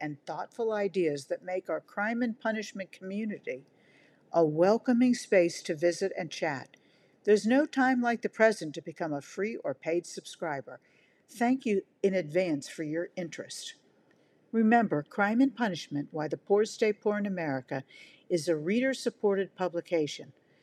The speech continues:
To receive new posts and support my work,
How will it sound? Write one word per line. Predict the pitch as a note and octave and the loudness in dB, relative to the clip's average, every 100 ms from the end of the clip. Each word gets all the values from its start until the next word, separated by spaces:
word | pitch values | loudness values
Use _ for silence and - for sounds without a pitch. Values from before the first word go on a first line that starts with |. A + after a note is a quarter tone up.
| _ _ - | _ _ -2
To | A3 | 2
receive | G3 G3 - C4 C#4+ G#3+ | 2 0 0 2 2 0
new | F3+ B3 | 0 2
posts | C#4 A#3 F#3+ F#3+ - - | 0 4 4 4 -2 -10
and | F#3 - | -8 -8
support | F#3 - A3 A#3 | -12 -2 0 0
my | A#3+ A#3+ | -2 -2
work, | A#3 G3+ D3+ | 2 2 0